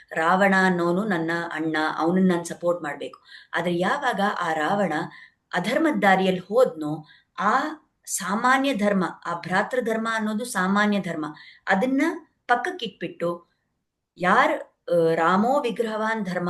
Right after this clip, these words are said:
ಅಂತ ಹೇಳ್ತೀವಿ, ರಾಮ ಸಾಕ್ಷಾತ್ ಧರ್ಮನೇ, ಆ ವಿಶೇಷವಾದ ರಾಮನನ್ನ ಹಿಡ್ದ, ಆ ವಿಶೇಷವಾದ ಧರ್ಮನನ್ನ ಹಿಡ್ದ ವಿಭೀಷಣ. So ವಿಭೀಷಣನ್ಗೇನಾಯ್ತು? ಅವ್ನ್ ಚಿರಂಜೀವಿ ಆದ,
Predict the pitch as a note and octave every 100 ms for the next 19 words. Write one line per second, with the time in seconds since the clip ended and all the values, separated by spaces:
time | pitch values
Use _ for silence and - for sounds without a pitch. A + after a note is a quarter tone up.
0 | F3 D#3 F3 D#3 D3+ D3 D3+ E3+ G3+ A#3+
1 | - E3+ - C4 D#4+ - F3+ E3 D#3+ D3+
2 | D3+ - - - _ G3 A3+ F3 E3 A#3+
3 | D4+ F4+ D#4 B3 G#3 - D3+ F#3+ B3+ C#4
4 | C4+ B3+ D4 F4 - - F#3 D#3 C#3+ -
5 | D#3 E3 A3+ A#3+ A#3+ G#3 F#3+ F#3 F#3+ A#3+
6 | A#3+ A#3+ D#4+ - - - - G#3+ E3 D3+
7 | D3+ D#3 D3+ D#3 D3 - - - - A#3
8 | G#3+ D4 D#4 D#4+ D4+ A3 G#3+ F3 E3 F3
9 | E3+ - - C#4 G4 - G#3+ A#3 C4 C4
10 | G3+ D#3+ C#3